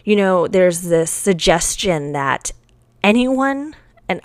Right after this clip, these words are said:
I, I feel like this is regardless of white men, but anyone who dates Asians or too many Asians is viewed as creepy and abnormal. I feel like a lot of people think that.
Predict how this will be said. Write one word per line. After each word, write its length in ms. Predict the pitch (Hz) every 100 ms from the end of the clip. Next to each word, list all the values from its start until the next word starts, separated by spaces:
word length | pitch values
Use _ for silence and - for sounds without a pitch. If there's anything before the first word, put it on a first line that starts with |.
| -
I, 140 | -
I 100 | -
feel 200 | 269 339
like 120 | 339 214
this 160 | 208
is 120 | 196
regardless 580 | 170 170 160 151 156 170
of 120 | - 139
white 180 | 135
men, 200 | 165 165
but 120 | 165 -
anyone 300 | 180 208 226
who 100 | 202
dates 300 | 160 156 -
Asians 720 | - 156 156 151 - _ - - _ - _ _ -
or 120 | 170
too 180 | - 202
many 220 | 202 190
Asians 380 | 190 185 185 165
is 100 | 151
viewed 200 | 156 147
as 120 | 147
creepy 440 | - 165 156 160
and 100 | 151
abnormal. 520 | 135 131 87 - 69 -
I 120 | 175
feel 240 | - 214
like 240 | 214 185 -
a 80 |
lot 420 | 170 160 165 160 160
of 80 |
people 300 | - 180 147
think 320 | 156 170 156 -
that. 280 | - -